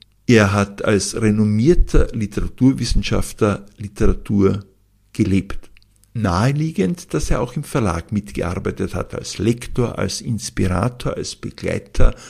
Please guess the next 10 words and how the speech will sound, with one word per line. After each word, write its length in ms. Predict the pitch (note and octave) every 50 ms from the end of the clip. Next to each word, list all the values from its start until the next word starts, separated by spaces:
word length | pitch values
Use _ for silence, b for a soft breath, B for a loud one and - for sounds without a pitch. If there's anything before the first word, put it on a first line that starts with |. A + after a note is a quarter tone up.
| B B B B B B -
und 220 | A#2+ A2+ - -
Berater. 560 | - G#2 G2 F2+ F2+ - - - - - - - - _ _ _ _ _ _ _ _ _ B B B B B B B
Einen 340 | - A#2 A2 G#2 G2 F#2+ -
Einblick 540 | - B2 D3+ E3 D#3 - C3 A2 - - -
in 120 | G2 F2
das 280 | - F#2 F#2 - - -
Literaturverständnis 1200 | G#2+ - - F2+ F2+ - - D#3+ F3 - - G#2+ - - - F2+ E2 - - A2+ G2+ G2 - - -
von 360 | - - - - A2 G#2 G2
Hugo 280 | A2 A#2+ G#2+ - - -
Keiper, 500 | - - - - F#2+ G2 - - C#3+ C3+